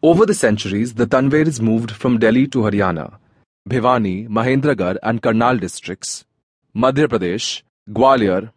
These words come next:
Morena and Bhind districts, Punjab, Rajasthan, Patan state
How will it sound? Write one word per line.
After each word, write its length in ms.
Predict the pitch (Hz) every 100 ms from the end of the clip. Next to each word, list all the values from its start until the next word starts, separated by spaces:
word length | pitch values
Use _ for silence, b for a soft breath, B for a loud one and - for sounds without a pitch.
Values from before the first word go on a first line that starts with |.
| _
Morena 600 | - 120 127 135 87 98 -
and 240 | - 123 120
Bhind 240 | 139 147
districts, 640 | 107 - - 101 - - - _ _
Punjab, 600 | 117 107 104 98 117 127 - _ _
Rajasthan, 720 | 107 113 139 - 90 80 92 120 _ _ _ _ -
Patan 320 | 123 131 120
state 340 | - 117 135